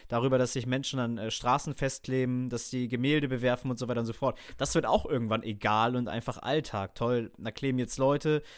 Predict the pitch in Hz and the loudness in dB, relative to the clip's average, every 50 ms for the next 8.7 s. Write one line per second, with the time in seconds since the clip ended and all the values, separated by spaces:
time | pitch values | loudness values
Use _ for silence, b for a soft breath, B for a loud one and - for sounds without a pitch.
0 | B B B - 104 - - 131 127 131 - - 135 - - 147 135 135 131 127 | B B B -8 -6 -2 0 2 2 2 2 0 -2 0 2 4 4 4 4 4
1 | 127 123 123 120 120 - 131 113 131 127 123 120 113 127 135 123 135 - - 117 | 2 2 2 2 0 0 -2 0 0 0 0 0 0 -2 0 0 0 0 0 0
2 | 110 101 101 - 107 - - 107 98 98 95 101 104 117 120 123 120 104 107 95 | -2 -2 -2 -4 -6 -4 -2 -2 0 0 -2 -2 -4 -2 -2 -2 -2 -2 -2 -2
3 | - - 101 95 98 101 104 117 123 B B B B B B B B B - _ | -4 -6 -8 -6 -6 -6 -6 -6 -8 B B B B B B B B B -16 _
4 | - 107 104 104 107 107 107 104 107 - _ _ _ 123 104 - - 135 147 170 | -2 0 2 2 2 0 -2 -4 -6 -10 _ _ _ -8 -6 2 4 4 4 4
5 | 180 - 170 160 160 - 165 151 147 135 147 147 - 139 - - 135 - - - | 4 0 0 0 0 0 -2 -2 0 0 -2 -4 -4 -6 -6 -6 -8 -8 -4 -2
6 | 117 117 120 120 - - 104 92 92 - - 104 - 123 127 139 143 147 - - | 0 0 0 -2 -4 -4 -4 -4 -4 -6 -8 -2 2 4 6 8 6 6 4 0
7 | - _ _ - 131 127 127 139 156 - - 151 - 156 139 - - 180 170 - | -8 _ _ -10 0 2 4 4 4 2 -2 -4 -4 -4 -4 -2 -2 -4 -2 -2
8 | - - 135 151 180 180 - - 180 180 190 190 190 190 | -4 -2 0 0 0 0 0 0 2 2 2 0 -2 -6